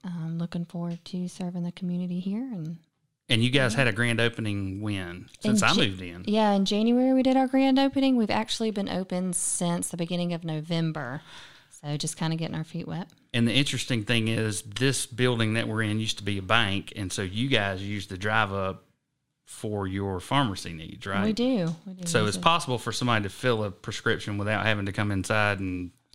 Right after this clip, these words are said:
Speaker 2: spread germs or do whatever.
Speaker 1: Absolutely.
Speaker 2: And Sarah, you have a, you're an Auburn girl.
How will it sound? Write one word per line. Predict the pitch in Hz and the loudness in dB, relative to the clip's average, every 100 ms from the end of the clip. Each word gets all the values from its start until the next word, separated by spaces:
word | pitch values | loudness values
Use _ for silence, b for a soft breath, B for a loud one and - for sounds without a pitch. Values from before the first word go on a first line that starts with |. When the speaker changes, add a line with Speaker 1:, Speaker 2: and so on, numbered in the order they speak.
| _ | _
Speaker 2:
spread | - - 110 104 | -20 -4 -2 0
germs | 98 101 98 92 | 0 0 0 -2
or | 95 | -4
do | 101 98 | -6 -4
whatever. | 92 90 - - | -4 -6 -10 -12
Speaker 1:
Absolutely. | 175 160 - 180 160 - - - B B B B | -8 -6 -4 -4 -4 -6 -10 -10 B B B B
Speaker 2:
And | 120 117 117 113 | 4 4 4 2
Sarah, | - 151 160 160 | 2 2 4 2
you | 143 120 131 160 165 | 0 -2 -6 -4 -4
have | 139 135 123 117 - | -2 -2 -2 -4 -6
a, | 110 110 | -6 -4
you're | 107 123 127 | -4 0 0
an | 107 | 0
Auburn | 101 175 190 180 | 0 0 0 -2
girl. | 107 98 92 120 | -2 -4 -4 -4